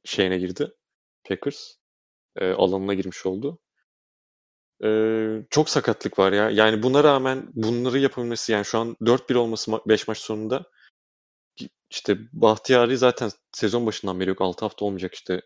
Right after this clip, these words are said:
ma-, sezon başında. Hatta bir haftası kaldı. Belki işte dönmeyebilir. E, Elgton Jenkins ligin en iyi bence line'larından birisi. Zaten isminden söz ettirmeye başladı son zamanlarda.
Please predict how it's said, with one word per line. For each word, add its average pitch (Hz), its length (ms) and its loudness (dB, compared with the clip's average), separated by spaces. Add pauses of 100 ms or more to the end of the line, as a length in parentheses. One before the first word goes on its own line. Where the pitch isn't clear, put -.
ma-, 98 160 -8
sezon 95 340 -4
başında. 98 240 -14 (220)
Hatta 117 360 -2 (520)
bir 117 60 4
haftası - 320 0
kaldı. 117 280 0
Belki 110 460 2
işte 101 300 -8
dönmeyebilir. 104 680 -2 (720)
E, 101 80 2
Elgton 120 500 2
Jenkins 127 640 -2 (180)
ligin 113 260 0
en 123 100 -2
iyi 107 320 -2
bence 101 400 0 (140)
line'larından 98 460 0
birisi. 95 220 -8
Zaten 101 400 -2
isminden 98 400 -6
söz 98 160 -4
ettirmeye 95 300 -6
başladı - 280 -6
son 95 140 -12
zamanlarda. 85 560 -10